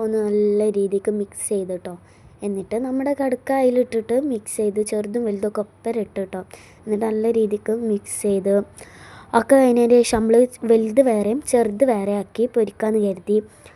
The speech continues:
അങ്ങനെ പിന്നെ ഒക്കെ സെറ്റാക്കി വെച്ച് ഒരു അരമണിക്കൂറിന് ശേഷമാണ് നമ്മൾ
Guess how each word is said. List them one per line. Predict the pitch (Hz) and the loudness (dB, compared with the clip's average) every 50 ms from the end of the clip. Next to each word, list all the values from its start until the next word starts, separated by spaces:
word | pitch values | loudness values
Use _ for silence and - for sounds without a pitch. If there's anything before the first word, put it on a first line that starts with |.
| - - - - - - | -20 -20 -20 -16 -10 -8
അങ്ങനെ | 208 202 202 220 247 262 | -6 -6 -4 -6 -4 -4
പിന്നെ | 262 240 233 247 240 | -4 -4 -2 -4 -6
ഒക്കെ | 226 - 247 233 - | -4 -6 -6 -4 -4
സെറ്റാക്കി | 220 208 - - 233 226 220 - 226 220 | -6 -8 -4 -4 -2 -2 -2 -2 -2 -2
വെച്ച് | 208 202 - - 226 226 | -2 -2 -2 0 0 0
ഒരു | 226 220 214 | 0 0 -2
അരമണിക്കൂറിന് | 214 240 247 240 226 208 - 214 214 208 214 214 208 | -2 -2 0 0 -2 -2 -2 -4 -4 -2 -2 -4 -4
ശേഷമാണ് | 208 208 - - 208 202 214 214 | -4 -6 -6 -6 -4 -4 -2 -2
നമ്മൾ | 214 208 | -2 -4